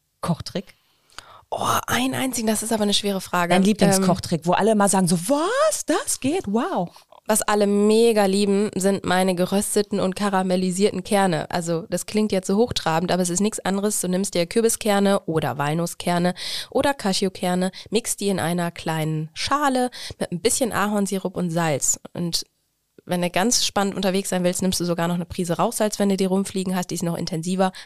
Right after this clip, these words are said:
Speaker 2: musst du aber nicht. Und dann hast du dieses Süße und Salzige, rührst es mit den Kernen um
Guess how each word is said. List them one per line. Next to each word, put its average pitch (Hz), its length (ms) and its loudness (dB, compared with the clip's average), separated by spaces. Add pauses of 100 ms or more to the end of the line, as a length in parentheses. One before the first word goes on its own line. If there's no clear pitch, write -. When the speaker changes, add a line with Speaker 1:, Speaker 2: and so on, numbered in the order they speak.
Speaker 2:
musst 156 220 -4
du 127 60 -2
aber 156 180 -4
nicht. - 240 -8 (400)
Und 180 160 0
dann 185 140 0
hast 208 180 0
du 208 60 -2
dieses 180 480 -2
Süße 185 480 -2
und 165 180 -2
Salzige, 185 680 0 (720)
rührst 220 340 2
es 208 120 -2
mit - 400 0
den 170 380 0 (260)
Kernen 214 380 2
um 269 180 2